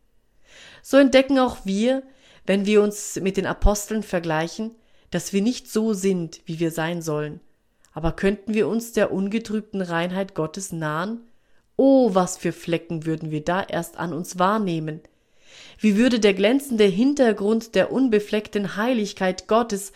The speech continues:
die Schwärze unseres besudelten Herzens offenbaren? Willst du deine eigene Befleckung kennenlernen? So muss dein blödes Auge erst in den unaussprechlichen Glanz der Herrlichkeit Gottes blicken.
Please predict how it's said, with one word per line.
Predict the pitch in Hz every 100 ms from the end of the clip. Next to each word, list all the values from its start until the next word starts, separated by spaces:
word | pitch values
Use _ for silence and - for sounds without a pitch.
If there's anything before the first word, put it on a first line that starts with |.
| - - - -
die | 208 196
Schwärze | - 196 175 208 269 269 - 180
unseres | 185 185 190 185
besudelten | _ 180 165 180 233 220 196 196
Herzens | 170 185 190 - 185 -
offenbaren? | 170 - 170 156 147 151 151 _ _ _ - _ _ _ _ _ 170
Willst | 175 220 - -
du | 277
deine | 247 202 185 -
eigene | 165 214 226 196
Befleckung | 175 - 180 180 180
kennenlernen? | - 196 226 233 220 226 247 247 - _ - -
So | - 233
muss | 233 247 -
dein | 220 220
blödes | 185 208 254 254 254
Auge | - 202 226 233
erst | - 196 220 233 -
in | 214
den | 208 196
unaussprechlichen | 240 269 - 220 - - 202 220 - 202 - 185
Glanz | 170 175 202 262 254 -
der | 202 175
Herrlichkeit | 175 247 226 214 - 196 190 -
Gottes | 240 240 233
blicken. | - 175 170 165 160